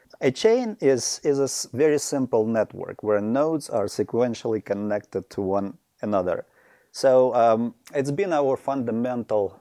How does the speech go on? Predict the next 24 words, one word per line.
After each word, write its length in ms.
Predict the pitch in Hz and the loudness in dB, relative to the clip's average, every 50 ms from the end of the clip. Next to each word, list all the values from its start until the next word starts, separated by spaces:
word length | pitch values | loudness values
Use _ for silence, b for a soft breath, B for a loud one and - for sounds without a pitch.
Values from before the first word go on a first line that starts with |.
| _ _ _ | _ _ _
perspective 680 | - 110 107 98 - - - 117 110 - _ - 98 - | -8 -6 -6 -6 -8 -6 -4 -4 -4 -6 _ -12 -12 -12
for 240 | _ - 101 95 92 | _ -6 -4 -4 -4
many 320 | 92 104 107 98 95 101 95 | -4 -6 -6 -6 -6 -8 -6
years, 460 | 92 101 107 101 90 - - - - | -4 -4 -4 -4 -4 -6 -8 -12 -12
and 140 | 104 95 98 | -10 -10 -10
it, 100 | - - _ _ - | -12 -14 _ _ -16
uh, 40 | - - 110 | -10 -8 -6
it, 360 | 104 107 107 120 117 120 - _ _ - | -6 -4 -2 -4 -4 -4 -6 _ _ -8
it 100 | 143 147 | -8 -6
has 280 | 156 170 165 135 131 | -4 -4 -2 -2 0
yielded 420 | 147 156 160 156 147 135 127 113 110 | 0 2 2 4 4 2 2 2 2
a 60 | 104 | 2
lot 340 | 110 107 110 117 120 120 110 | 2 4 4 4 4 4 2
of 80 | - | 0
fundamental 680 | - 113 107 107 98 104 107 110 107 104 98 104 104 - - | -4 -6 -4 -4 -4 -4 -4 -6 -6 -6 -6 -8 -8 -6 -8
insights 420 | 113 113 110 - - 98 95 - | -8 -8 -6 -2 -2 -2 -2 -4
for, 280 | - - - 104 92 92 | -4 -2 0 0 0 0
for 260 | - 107 104 104 110 | -2 0 2 2 2
us 220 | 104 95 - - | 0 0 -2 -8
as, 200 | - - 92 90 - | -12 -12 -12 -14 -10
as, 240 | - 107 101 90 - | -8 -6 -6 -6 -8
as 220 | - 107 101 92 98 | -8 -6 -6 -6 -6
a 60 | 98 | -6
discipline. 560 | 117 139 151 147 - 131 101 - 104 92 87 | -4 -4 -4 -4 -6 -10 -10 -10 -10 -12 -12